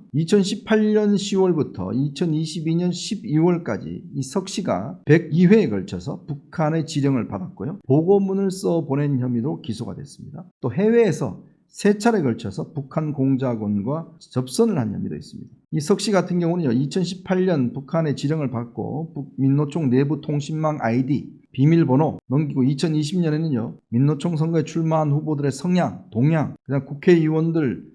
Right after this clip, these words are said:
연락처, 그다음에 미군기지 관련된 시설 근접 촬영 자료, 이거 다 북한에 넘겼다는 거예요. 그리고 이, 어, 당시에 북한으로부터 투쟁에 대한 구호, 어, 이 반보수, 어, 감정을 확산시켜라,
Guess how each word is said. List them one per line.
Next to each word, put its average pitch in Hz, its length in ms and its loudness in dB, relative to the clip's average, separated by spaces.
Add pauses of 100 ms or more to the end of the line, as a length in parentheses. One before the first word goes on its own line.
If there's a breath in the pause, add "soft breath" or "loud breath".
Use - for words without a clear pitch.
(120)
연락처, 156 680 0
그다음에 143 240 -2
미군기지 160 720 2
관련된 151 380 -4
시설 156 500 -4 (120)
근접 156 460 2
촬영 165 320 -2
자료, 123 480 -2 (260)
이거 123 180 -4
다 170 460 -6
북한에 151 320 -4
넘겼다는 120 420 -6
거예요. - 120 -20 (120)
그리고 175 640 4 (160)
이, 156 440 2 (320)
어, - 340 -8
당시에 147 420 2
북한으로부터 131 1000 -2
투쟁에 175 340 2
대한 131 260 0
구호, 151 540 2
어, - 300 -14
이 120 160 -4
반보수, 143 1080 2
어, 117 360 -6
감정을 131 540 2
확산시켜라, 143 760 -2